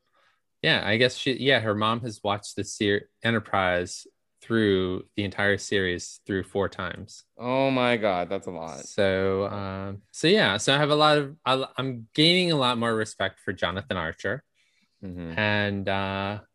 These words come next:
Speaker 1: you know, I, I, I miss, you know, after last week's kind of talk about the finale,
Speaker 2: Mm-hmm.
Speaker 1: I'm still kind of, you know, reeling from the
Speaker 2: <laughs>
Speaker 1: fact that, uh, they,
Speaker 2: Ah.
Speaker 1: they got shafted from their finale. And,
Speaker 2: Oh my God.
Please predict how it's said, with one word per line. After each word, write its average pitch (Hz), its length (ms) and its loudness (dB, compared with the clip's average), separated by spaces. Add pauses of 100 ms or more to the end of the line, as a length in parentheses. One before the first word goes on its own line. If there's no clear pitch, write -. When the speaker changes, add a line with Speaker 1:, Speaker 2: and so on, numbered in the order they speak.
(140)
Speaker 1:
you 107 80 -6
know, 104 180 0
I, 107 280 -2 (100)
I, 104 280 -2 (180)
I 107 140 0
miss, - 720 -4
you 113 120 -2
know, 104 100 2
after 110 320 0
last 101 360 2
week's - 500 -4
kind 110 200 -4
of 98 140 -6 (160)
talk 95 340 2
about 98 440 2 (520)
the 101 60 -2
finale, 98 800 0 (160)
Speaker 2:
Mm-hmm. 98 360 -4
Speaker 1:
I'm 107 120 4
still 113 400 4
kind 113 220 0
of, 113 240 -2 (760)
you 107 120 -6
know, 104 120 2
reeling 110 560 2
from 107 680 -2
the 107 120 0
Speaker 2:
<laughs> - 20 0
Speaker 1:
fact 110 560 6
that, 117 300 6
uh, 110 640 6
they, 117 240 6
Speaker 2:
Ah. 381 180 4 (100)
Speaker 1:
they 123 120 4
got 127 300 4
shafted 131 680 -2
from 131 220 -4
their 135 240 0
finale. 123 720 0
And, 98 140 -2
Speaker 2:
Oh 104 120 0
my 92 200 0
God. 87 680 0